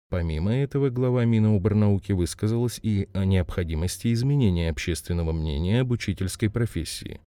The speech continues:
"У нас должны исчезнуть услуги преподавания. В области образования не бывает услуг. Учитель не оказывает услуги, он воспитывает и обучает будущее поколение страны. Сегодня малыши, завтра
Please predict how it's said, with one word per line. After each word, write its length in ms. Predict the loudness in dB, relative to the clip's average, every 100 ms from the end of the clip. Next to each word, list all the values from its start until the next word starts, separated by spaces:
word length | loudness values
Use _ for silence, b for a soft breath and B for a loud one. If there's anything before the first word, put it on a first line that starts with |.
| -6
"У 140 | -2
нас 220 | 0 0
должны 400 | 0 -2 0 0
исчезнуть 520 | 0 0 0 0 -2 -4
услуги 440 | -4 -2 0 -2
преподавания. 840 | -2 -2 -2 0 2 2 0 -2
В 140 | -4 -4
области 400 | -2 -2 -4 -2
образования 680 | 0 0 0 0 2 4 4
не 100 | 4
бывает 460 | 4 2 2 0
услуг. 440 | -4 -6 -10 -10 -14 _
Учитель 520 | -6 -4 -6 -2 0
не 100 | 2
оказывает 600 | 0 0 0 0 -2 -4
услуги, 580 | -6 -4 -4 -4 -4 -6
он 240 | -4 -2 -4 _
воспитывает 840 | -4 -4 -4 -6 -8 -4 -4 -2 0
и 40 |
обучает 560 | 0 0 -2 -2 0 -2
будущее 640 | -2 -4 -2 -4 -2 -2
поколение 640 | -2 -2 0 0 0 0
страны. 520 | -2 -4 -2 -2 -2 -6 -8
Сегодня 540 | -2 -2 -2 -2 -2
малыши, 640 | -2 -2 -4 -6 -4 -4
завтра 640 | -2 -2 -4 -4 -2 0 0